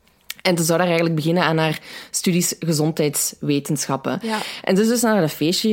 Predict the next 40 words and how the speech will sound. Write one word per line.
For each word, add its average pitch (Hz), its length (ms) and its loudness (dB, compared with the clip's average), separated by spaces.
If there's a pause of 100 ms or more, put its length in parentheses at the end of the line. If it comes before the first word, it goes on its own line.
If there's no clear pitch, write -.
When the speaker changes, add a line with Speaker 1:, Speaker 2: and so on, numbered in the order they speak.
Speaker 1:
gegaan 208 320 2
en, 165 500 0
eh, 147 300 0
rond 170 220 2
kwart - 540 -4 (220)
over 180 220 0
twaalf - 640 -2
gaat 175 260 -2
ze 175 80 0
weg. 147 340 0 (540)
Ehm, 165 280 2
en - 160 0
ze 170 60 2
heeft 190 100 0
daar 196 100 0
blijkbaar 175 300 2
nog 190 120 0
met, 175 360 2
met 180 200 2
wat 160 120 2
mensen 165 300 0
staan 151 220 0
praten. 208 560 0
En - 120 2
ze 180 60 0
hebben 208 180 2
haar 214 60 2
zien 190 160 2
wegfietsen 202 540 -2
richting 202 520 0
haar 170 280 -2
kot 208 260 -2
in, 170 380 0
in 160 160 -2
Gronsveld, 214 540 0
maar 190 80 0
ze 175 100 2
is 175 60 2
daar 170 180 2
nooit 160 520 0